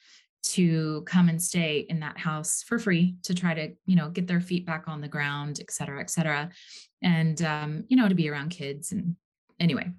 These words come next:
it was a perfect, you know, sort of rehabilitation house, if you wanna say it that way.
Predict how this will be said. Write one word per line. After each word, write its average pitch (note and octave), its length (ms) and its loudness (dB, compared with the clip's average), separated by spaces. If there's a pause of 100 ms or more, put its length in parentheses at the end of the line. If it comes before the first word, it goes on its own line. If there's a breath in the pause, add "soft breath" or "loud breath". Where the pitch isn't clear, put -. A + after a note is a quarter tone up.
(1500 loud breath)
it G#3 40 2
was F#3 80 6
a F#3+ 60 6
perfect, F#3 600 0
you F3 120 4
know, D3+ 140 0
sort D#3 220 -4
of D3 200 -8 (220)
rehabilitation D3+ 840 4
house, C#3 300 -6
if F3 120 -12
you D3 80 -6
wanna D3 240 -4
say C#3+ 160 -4
it C#3 100 -8
that C3+ 160 -6
way. F3 300 2